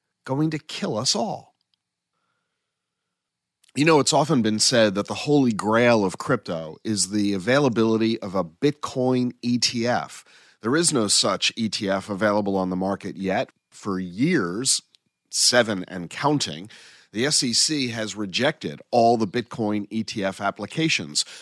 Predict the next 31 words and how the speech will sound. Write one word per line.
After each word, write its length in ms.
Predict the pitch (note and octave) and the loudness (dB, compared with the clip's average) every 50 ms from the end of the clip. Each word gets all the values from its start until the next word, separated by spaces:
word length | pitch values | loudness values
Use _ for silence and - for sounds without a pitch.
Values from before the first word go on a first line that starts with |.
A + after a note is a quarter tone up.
| - - _ | -20 -18 _
But 180 | - C3 B2+ - | -2 -2 -2 -2
now 640 | B2 B2 B2+ D3 F3+ G#3 F#3+ B2+ G2+ G2 G#2 A#2+ C3 | -2 -2 0 0 2 2 4 4 4 4 2 0 0
there 360 | A#2+ B2+ C3+ D3 D3+ C#3 - | 0 0 0 0 0 -2 -2
are 220 | - D3 C#3 C#3+ C#3+ | -2 0 0 0 0
more 360 | C#3 C3+ C#3 C#3+ D3+ D3+ D3 | -2 -2 -4 -2 -2 -2 -2
than 240 | C3+ C#3+ C3 B2+ B2 | -2 -2 -4 -2 0
six 800 | - - - - - G#3 G#3+ - - - - - - - - - _ _ | 2 2 2 2 2 2 0 -2 -4 -2 0 0 0 0 -2 -6 _ _
new 380 | - A#2 C3+ E3+ G#3+ A#3 A#3 - | -4 -2 2 2 4 4 2 0
applications 880 | - G#2 G2 - - F#2+ F2 - - F#2+ E2+ - - G2 F2 F2 E2+ - | -2 -4 -4 -4 -6 -8 -10 -10 -10 -10 -10 -8 -10 -10 -10 -8 -8 -8
in 140 | - A2+ G2+ | -6 -8 -10
front 240 | - - B2 A2 | -8 -6 -4 -4
of 120 | A2 F#2+ E2 | -4 -4 -4
the 160 | G2+ F#2+ F#2+ | -4 -4 -2
S 180 | F#2 F2+ - - | 0 0 0 0
E 100 | F#2 F2 | 0 0
C, 420 | - - - G2 F2+ G#2+ D3 E3+ - - - - - - - _ - | 0 0 0 0 0 -2 -2 -4 -6 -12 -20 -20 -20 -20 -20 _ -4
and 400 | C3 C#3+ D#3 E3+ F#3+ G3+ F#3+ D#3 | 0 2 2 2 2 0 0 -2
there 300 | C#3+ E3 F3+ F#3+ F#3 E3+ | -2 0 2 2 2 2
is 380 | E3+ F3 F3+ F3+ E3+ D#3 D3 | 2 2 2 0 0 -2 -2
increased 600 | C3 D#3+ G3 G#3+ G3+ - - G3+ G3 G3+ - - - | -2 -2 -4 -4 -6 -6 -4 -2 -2 0 -2 -2 -4
optimism, 840 | - F#3 B3 - - F3 C#3+ A2+ G#2 F#2 - F2+ F2 F2 E2+ E2+ D#2 | -4 -4 -4 -2 0 0 0 2 0 0 -2 -4 -6 -10 -12 -14 -8
better 300 | - A2+ B2 D3+ F3+ F#3 | -4 -2 -2 0 0 -2
than 160 | D#3+ C#3 B2 C#3 | 0 0 0 2
ever, 360 | F3+ G#3 D#3 G#2+ F2+ F2+ - - - - - _ _ _ _ | 2 2 2 0 -2 -4 -6 -12 -18 -20 -20 _ _ _ _
that 320 | G#2 A#2+ C3+ C3+ C#3 - - | -4 -2 0 0 0 -2 -4
the 200 | A#2 A#2 B2 C3 | -4 -2 -2 0
S 160 | D3+ D#3 - | 2 0 0
E 80 | G3+ F#3 | 0 0
C 360 | - - - D3+ D3+ D3+ D3+ | 0 0 0 0 0 0 -2
this 400 | C3+ A2 F#2+ A#2 F3 G#3+ - - | -4 -4 -2 0 0 2 2 0
time 520 | - - A#2+ G2+ F#2+ F#2+ G#2 A#2+ C#3 E3+ | 0 0 -2 0 0 0 -2 -2 -4 -6